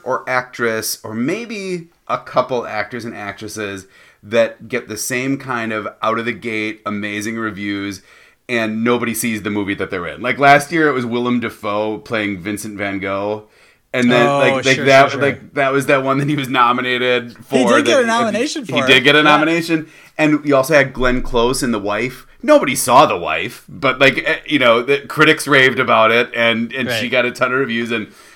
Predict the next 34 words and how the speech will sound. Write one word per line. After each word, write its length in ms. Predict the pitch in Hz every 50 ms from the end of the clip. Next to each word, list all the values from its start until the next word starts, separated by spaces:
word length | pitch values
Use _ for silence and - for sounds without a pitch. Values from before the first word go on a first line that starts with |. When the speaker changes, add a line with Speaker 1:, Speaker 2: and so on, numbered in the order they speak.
| _ - - - - _ -
Speaker 1:
eh, 100 | - 117 110
good 260 | - 92 95 135 127
reviews, 420 | 127 120 107 113 113 120 123 117
and 80 | 110 107
then, 220 | 110 107 104 104
you 100 | 107 110
know, 60 | 104 104
you 180 | 98 95 87
caught 260 | - - 120 117 107
it 60 | 101 101
on 160 | 101 95 87
D 120 | 101 101
V 100 | 92 95
D 160 | 87 98 95
maybe 580 | 90 92 92 98 98 82 82 85 85 82 76 - _ _ - - -
six 260 | - - 110 95 -
months 200 | 95 90 87 -
later. 260 | 104 92 85 85 95
So 160 | 98 - 202
that, 220 | 202 214 202 202 214
I, 40 | 226
Speaker 2:
I 260 | - - 107 104 104
Speaker 1:
I 80 | 104
Speaker 2:
did 180 | 101 - - -
Speaker 1:
feel 100 | 285 285
Speaker 2:
not. 340 | 285 269 - 104 - - - _ _ _ _ _ _ _ -
Speaker 1:
like 100 | 135 - 143
I, 160 | 139 131 135
I 140 | 131 127 127
understand. 420 | 123 127 123 123 90 85 85 - - -
<laughs> 140 | - - -
I, 80 | 208 226
I 200 | 247 269 359 - - - -
feel, 480 | - 302 311 269 - - - - 262